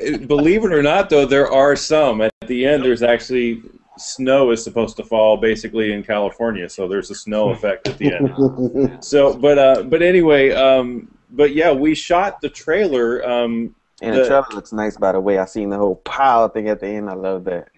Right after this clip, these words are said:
Speaker 2: Yeah, it's
Speaker 1: Thank
Speaker 4: Saw it
Speaker 1: you.
Speaker 4: yesterday.
Speaker 1: Thank you very much. Thank you very much. That was, uh, that was fun. We shot that trailer, believe it or not, in one location. It was at a church in Southern California, and there's, like,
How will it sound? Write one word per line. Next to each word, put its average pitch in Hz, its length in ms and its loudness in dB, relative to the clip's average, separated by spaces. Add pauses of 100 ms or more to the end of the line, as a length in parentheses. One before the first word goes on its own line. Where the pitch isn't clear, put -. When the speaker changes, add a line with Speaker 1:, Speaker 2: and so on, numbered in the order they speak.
Speaker 2:
Yeah, 160 220 -6
it's 135 100 -2
Speaker 1:
Thank 143 140 -6
Speaker 4:
Saw - 80 -6
it - 60 -4
Speaker 1:
you. 90 40 -8
Speaker 4:
yesterday. 92 500 -10
Speaker 1:
Thank 147 200 -4
you 147 80 -4
very 143 180 4
much. 135 480 -4 (260)
Thank 135 220 -4
you 127 100 -8
very 123 200 -2
much. 113 260 -2
That 113 140 -2
was, 113 200 -6
uh, 107 280 2
that 117 120 -2
was 113 160 -6
fun. 120 260 -4
We 117 100 -4
shot 165 280 -4
that 170 140 0
trailer, 135 380 -2
believe 120 300 -4
it 131 60 -2
or 123 100 -4
not, 113 360 -4 (560)
in 120 400 -6
one 151 320 0
location. 135 720 -2 (400)
It 117 100 -6
was 117 220 -2
at 117 120 2
a 110 60 -6
church 135 420 -4
in 117 120 -6
Southern 113 340 -4
California, 113 640 -4 (460)
and 117 120 -2
there's, 117 160 -4
like, 135 220 0